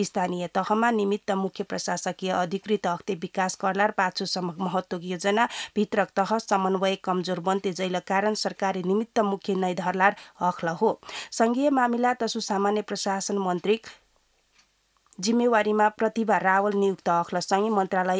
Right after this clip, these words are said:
एनक अभियान चालाल रहेछ। निजामती सेवा ऐन अनुसार दुई वर्षभन्दा बढी एकता कार्यालयमा बस्दा सिंहदरबार तसु एर्सा वर्षा काम करिधरला शाखा अधिकृत तसु उपसचिवलाई मुख्य प्रशासकीय अधिकृतक जिम्मेवारी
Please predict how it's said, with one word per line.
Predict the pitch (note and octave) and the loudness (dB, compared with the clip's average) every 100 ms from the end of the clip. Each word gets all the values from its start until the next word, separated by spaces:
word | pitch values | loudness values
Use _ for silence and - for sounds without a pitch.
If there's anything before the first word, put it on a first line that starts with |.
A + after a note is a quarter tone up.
| G3 | -2
एनक | F3+ F#3+ F#3+ | -2 0 0
अभियान | E3+ E3+ F3+ F3+ | -2 0 -2 -2
चालाल | E3 F3 D#3 E3 | -2 -2 -2 -4
रहेछ। | F3 G3 E3+ - - - | 0 0 -2 -8 -12 -2
निजामती | F#3+ F3+ F3 E3+ F3+ | 0 2 0 -2 -6
सेवा | E3 F3+ E3+ - | -6 -4 -2 0
ऐन | G#3+ A3+ | 0 0
अनुसार | - A3 B3 A#3+ | 0 0 0 -2
दुई | G3+ G#3 | -2 -4
वर्षभन्दा | F#3+ F#3 - F3+ E3+ F3 F#3 | -2 -2 -2 -6 -6 -4 -2
बढी | F3 F3+ G3+ B3+ - - - | -2 -2 -2 -2 -6 -14 0
एकता | A3+ C#4 C4+ C4+ | 0 2 0 0
कार्यालयमा | A3 F#3+ F#3 F#3 F#3 F3+ | 2 2 2 0 0 0
बस्दा | F#3 G3+ A#3 | -2 -2 -4
सिंहदरबार | A3+ G3+ F#3+ E3+ F3+ F#3 A#3 B3 | -4 -2 -2 -2 -2 2 2 2
तसु | G3 G3+ F#3+ | -4 -4 -4
एर्सा | G3 - F3+ | -4 -2 -2
वर्षा | F3+ - F3 | -2 -4 -6
काम | - F#3+ | -4 -4
करिधरला | F3 F3+ F#3 F#3 F#3+ G#3 | -4 -4 -4 -4 -2 -2
शाखा | - F3 - F3+ | -2 -4 -2 -4
अधिकृत | E3+ E3 - A#3+ - | -4 -6 -6 -4 -2
तसु | - G3+ | -4 -4
उपसचिवलाई | F3 - F3 F3 - F#3 G#3 G#3+ | -6 -8 -8 -8 -6 -2 0 0
मुख्य | A#3 - | 0 -4
प्रशासकीय | B3+ F3+ F#3+ F3 F3+ E3 F3 | -6 -4 -4 -4 -6 -4 -4
अधिकृतक | E3 E3 - F3+ F3+ | -4 -6 -8 -6 -4
जिम्मेवारी | D#3+ F#3 F3 F3 F3 G#3+ | -4 -6 -6 -4 -4 -4